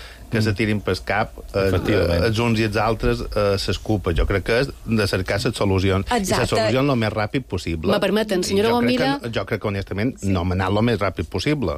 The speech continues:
Speaker 1: I això s'ha, s'ha de reconèixer, perquè és possible fer-ho abans.
Speaker 3: Senyora
Speaker 4: Darrera aportació
Speaker 3: Pestegui,
Speaker 4: de la
Speaker 3: és
Speaker 4: senyora
Speaker 3: una llei que ha de ser sòlida. No pot ser una llei que siga aprovada ara i que l'any que ve... Si suposadament
Speaker 2: Senyora Pocoví, li està
Speaker 3: ideològicament
Speaker 2: indicant,
Speaker 3: vostès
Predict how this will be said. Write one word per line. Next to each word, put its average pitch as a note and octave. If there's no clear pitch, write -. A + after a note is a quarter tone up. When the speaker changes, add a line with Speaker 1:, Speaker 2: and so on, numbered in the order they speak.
Speaker 1:
I D#2
això -
s'ha, -
s'ha B2
de A2+
reconèixer, F#2
perquè G#2
és G2
possible E3
fer-ho A#2+
abans. E2+
Speaker 3:
Senyora G#3+
Speaker 4:
Darrera G#3
aportació G#3+
Speaker 3:
Pestegui, G3+
Speaker 4:
de A#3+
la A#3+
Speaker 3:
és G#3
Speaker 4:
senyora A3+
Speaker 3:
una A3
llei A3+
que A3
ha G3+
de G#3+
ser A3
sòlida. G#3
No G#3
pot A3
ser A3+
una A3
llei A3
que G3+
siga G#3
aprovada G3+
ara G#3
i A#3
que G3
l'any G3+
que G#3+
ve... A3
Si F3+
suposadament F3+
Speaker 2:
Senyora G#2+
Pocoví, A2
li F#3+
està G3
Speaker 3:
ideològicament G3+
Speaker 2:
indicant, A3
Speaker 3:
vostès G#3+